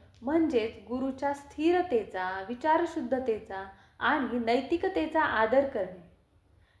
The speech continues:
यामुळेच विद्यार्थ्यांना योग्य दिशा मिळते आणि त्यांचे शिक्षण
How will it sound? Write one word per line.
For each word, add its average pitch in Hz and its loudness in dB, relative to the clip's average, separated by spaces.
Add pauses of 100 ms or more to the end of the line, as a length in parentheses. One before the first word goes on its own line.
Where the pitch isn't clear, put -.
यामुळेच 262 2
विद्यार्थ्यांना 285 -2
योग्य 254 0
दिशा 294 -4
मिळते 311 -4 (560)
आणि 233 0 (340)
त्यांचे 269 2
शिक्षण 254 -4